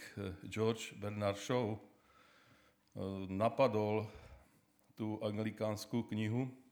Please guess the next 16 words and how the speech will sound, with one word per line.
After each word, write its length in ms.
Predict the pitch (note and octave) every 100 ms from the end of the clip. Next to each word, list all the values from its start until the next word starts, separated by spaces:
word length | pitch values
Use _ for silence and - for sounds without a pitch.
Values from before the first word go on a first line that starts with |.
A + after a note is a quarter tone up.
| _ _ _ _ _
spoločných 560 | - A2 A2 - A2+
modlitieb, 560 | G2+ G2+ G2 G2+ A2 A#2 - - - _ _ _ _
keď 240 | - F#2+ -
povedal 400 | G#2+ A2 A2 G#2+ G#2+
alebo 220 | G2+ G#2
napísal 480 | G#2+ - G2+ G#2+ G2+
o 80 |
nej, 160 | G#2+ G#2
že 160 | G#2 G2+
je 40 |
presýtená 760 | G2+ A#2 - A2+ - A2+ A2 A2 - - - - - - _ _
starovekou, 1040 | - G2+ G#2 A2+ A2+ - A#2 A#2+ B2 A#2+ - -
a 80 | F#2+
on 160 | G2+ G2+
hovoril, 400 | G#2 G#2+ G#2+
e, 60 | G#2